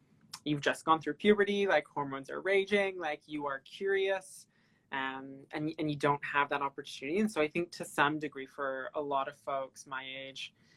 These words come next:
um, which is, okay, I'm not very old, um, is, you know, sort of reclaiming some of that time that feels like it was,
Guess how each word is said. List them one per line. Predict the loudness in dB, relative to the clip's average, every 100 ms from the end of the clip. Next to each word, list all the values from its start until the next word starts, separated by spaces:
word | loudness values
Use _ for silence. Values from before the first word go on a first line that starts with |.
| _ -6
um, | -4 -4 -6 -6
which | -6 -6
is, | -6
okay, | -6 2
I'm | 2 2
not | -2 0
very | 2 4 2
old, | 2 0 -2 -14 -20 -2
um, | 2 4 2 -4 -6 -8 -12 -18 -20 -20 _
is, | 6 6 6 -2 -10 -16 -20 -20 _
you | -4 0
know, | 2 0 -6 _ -20
sort | -2 0
of | 0 -2
reclaiming | -4 -4 -4 -2 -2 -4
some | -6 -6
of | -4 0
that | 0 0
time | 0 2 2
that | 0 -4 -6
feels | -6 -4 -4
like | -6 -6
it | -8
was, | -8 -10 -16